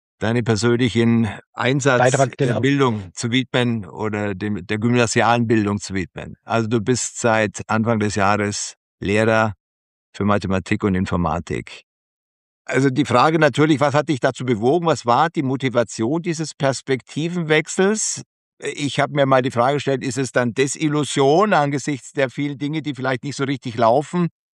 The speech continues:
Speaker 1: wirtschaftlich gesehen, auf der Seite der Regierung? Oder ist es tatsächlich eine Mission? Ich meine, da kann man ja, glaube ich, auch hinlänglich intensiv drüber, drüber sprechen. Und, und was ist dann, also jetzt mehrere Fragen aneinandergereiht, was ist dann dein Narrativ, was du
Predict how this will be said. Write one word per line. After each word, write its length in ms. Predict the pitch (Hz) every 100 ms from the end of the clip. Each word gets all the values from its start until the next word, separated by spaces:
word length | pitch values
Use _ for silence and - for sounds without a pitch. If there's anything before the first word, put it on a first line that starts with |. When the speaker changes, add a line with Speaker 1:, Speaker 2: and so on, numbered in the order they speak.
| _ -
Speaker 1:
wirtschaftlich 500 | 131 156 135 151 -
gesehen, 680 | 151 123 135 135 135 131
auf 200 | 117 113
der 420 | - 117 117 107 -
Seite 320 | 104 113 120 110
der 160 | 120
Regierung? 640 | 117 101 131 151 156 156 135 _ _
Oder 220 | - 143
ist 100 | 147
es 120 | 143
tatsächlich 500 | - 135 156 151 135
eine 100 | 123
Mission? 380 | 123 135 143 196
Ich 140 | 170 127
meine, 240 | 131 127
da 160 | 120 120
kann 200 | - 131
man 160 | 139
ja, 160 | 131 123
glaube 280 | 113 120 120
ich, 100 | 107
auch 160 | 123
hinlänglich 640 | - 139 135 127 123 101 -
intensiv 540 | 110 113 110 127 131
drüber, 420 | - 120 113 113 107 _ _ _ _
drüber 280 | - 113 117
sprechen. 580 | - 113 117 156 160 160 - _ _ _ _ _
Und, 260 | 156 156 -
und 240 | 143 147 120
was 180 | 147 170
ist 300 | 190 - 160
dann, 380 | 156 175 170 -
also 200 | 113 123
jetzt 300 | 117 - -
mehrere 340 | 120 143 143
Fragen 360 | 117 123 143 135
aneinandergereiht, 880 | 131 120 135 160 127 110 104 120 127
was 160 | 127
ist 200 | 139 135
dann 200 | 135 139
dein 200 | 127 127
Narrativ, 960 | 127 127 131 123 - 233 190 127 214 -
was 260 | 151 143 -
du 240 | - 170